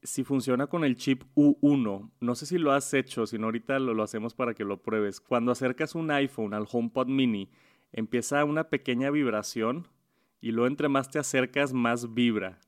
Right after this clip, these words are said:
Y a mí esa tecnología se me hace impresionante, o sea, detecta exactamente, o sea, a precisión de centímetros dónde está el objeto. Entonces, Find My iPhone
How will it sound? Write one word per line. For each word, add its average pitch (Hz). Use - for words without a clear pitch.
Y 117
a 117
mí 117
esa 123
tecnología 123
se 135
me 135
hace 139
impresionante, 110
o 104
sea, 107
detecta 120
exactamente, 147
o 123
sea, 113
a 110
precisión 117
de 139
centímetros 123
dónde 123
está 120
el 117
objeto. 113
Entonces, 117
Find 143
My 180
iPhone 180